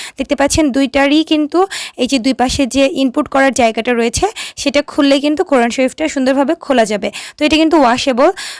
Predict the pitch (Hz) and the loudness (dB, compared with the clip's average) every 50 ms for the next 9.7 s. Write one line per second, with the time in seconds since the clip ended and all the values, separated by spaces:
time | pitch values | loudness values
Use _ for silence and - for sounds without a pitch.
0 | - - - 254 262 262 262 262 262 247 220 - 262 277 - 285 262 240 233 240 | -8 -4 -2 0 2 4 4 4 2 2 0 -2 -4 -2 -2 0 0 2 2 2
1 | 269 269 277 233 277 269 - 233 240 240 285 254 240 254 - - 277 247 277 254 | 2 2 2 2 2 2 2 0 -4 -2 0 2 2 0 0 -2 -4 -2 -2 0
2 | - 254 247 254 302 262 254 254 233 - 269 - - 269 233 262 254 233 - 262 | 0 0 2 2 0 2 0 0 0 -2 -4 -2 0 0 2 2 0 2 0 0
3 | 254 240 294 285 226 240 247 233 233 240 240 240 233 233 220 220 233 - - 254 | 2 4 4 4 2 2 -2 0 0 2 2 2 2 0 0 -2 -2 -2 -4 -4
4 | - - 302 370 - - - - - - - 269 262 277 269 247 240 240 254 262 | 0 0 0 0 0 -4 -12 -12 -8 -4 -2 0 2 2 4 4 2 2 0 0
5 | 262 - 302 254 262 262 262 262 269 262 226 233 233 233 - - - - - 247 | 0 0 0 2 2 2 4 4 2 2 2 2 2 2 0 -4 -14 -10 -4 -2
6 | 254 269 - - 294 294 285 269 277 269 269 269 262 262 262 240 254 262 233 233 | -2 -2 -2 0 2 2 4 4 4 2 2 0 0 -2 -2 0 2 2 2 2
7 | 233 226 247 330 - - - - - - - 240 247 - 285 311 311 285 320 330 | 2 0 -2 -2 -6 -8 -14 -14 -8 -2 0 0 2 4 4 4 4 4 4 2
8 | - 262 240 233 226 233 240 285 320 - - 247 233 220 226 233 214 247 254 262 | 2 2 2 2 2 2 0 0 0 0 0 0 0 2 2 2 2 2 0 0
9 | 247 247 269 285 277 269 277 262 254 - 247 226 233 | -2 0 2 2 2 4 2 0 0 0 -2 -2 -2